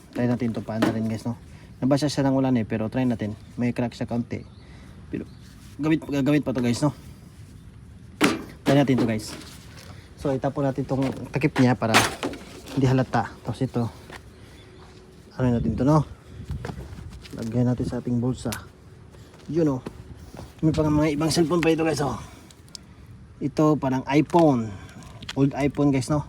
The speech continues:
iPhone, I think, iPhone four. iPhone four yata to, guys, no? Parang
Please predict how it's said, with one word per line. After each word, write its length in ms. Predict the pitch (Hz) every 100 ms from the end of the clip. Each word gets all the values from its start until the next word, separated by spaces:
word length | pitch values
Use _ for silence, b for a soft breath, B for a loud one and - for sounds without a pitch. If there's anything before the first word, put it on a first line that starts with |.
| - - B B B B B -
iPhone, 1120 | 143 135 156 156 160 160 156 156 147 147 147 139
I 80 | 127
think, 240 | 170 175
iPhone 400 | 120 127 - 123
four. 320 | 117 135 156 170 170 - - - - B B B B - -
iPhone 320 | - 127 135 131
four 240 | 156 143
yata 160 | 135 123
to, 160 | 135
guys, 160 | 127 120 139
no? 80 | 139 - - -
Parang 400 | - 113 104 101